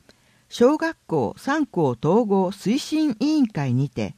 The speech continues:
校名候補五案から、まほろば小学校を統合小学校の校名案として選定。令和七年二月、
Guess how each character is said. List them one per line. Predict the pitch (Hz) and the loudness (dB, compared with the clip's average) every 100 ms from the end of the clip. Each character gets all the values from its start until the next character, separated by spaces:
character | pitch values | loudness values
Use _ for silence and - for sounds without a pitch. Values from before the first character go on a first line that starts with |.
| _ _ _ _ _ - | _ _ _ _ _ -4
校 | 196 247 | 2 2
名 | 294 294 285 | 2 0 -2
候 | - 277 233 | -2 0 0
補 | - 123 - | -2 -6 -4
五 | 214 254 | 0 2
案 | 208 | 0
か | - 117 | -2 -8
ら、 | 104 107 _ _ _ _ - | -8 -10 _ _ _ _ -6
ま | 143 | -4
ほ | 147 285 | 0 0
ろ | 311 | 0
ば | 294 294 | 0 -2
小 | 302 294 | -2 -2
学 | 277 277 - | -2 -6 -6
校 | 170 135 120 | -4 -2 -4
を | 120 _ _ _ _ 185 | -6 _ _ _ _ 2
統 | 240 302 | 4 4
合 | 320 320 | 0 -2
小 | - 320 311 | -2 -4 -2
学 | 320 - | -6 -8
校 | - 165 | -4 -2
の | 131 110 | -2 -4
校 | - 196 269 | 0 2 2
名 | 302 294 220 | 2 0 0
案 | 147 | -2
と | - 123 | -6 -10
し | - | -8
て | 131 | -10
選 | - 120 151 | -6 -4 -4
定。 | - 135 117 - _ _ _ _ _ _ _ _ _ _ _ _ - | -4 -6 -6 -10 _ _ _ _ _ _ _ _ _ _ _ _ -2
令 | 202 311 269 | 2 2 2
和 | 175 | 0
七 | 143 135 190 233 | 0 2 4 6
年 | 180 113 120 | 4 2 -2
二 | 135 | -2
月、 | 160 - 139 | -4 -6 -10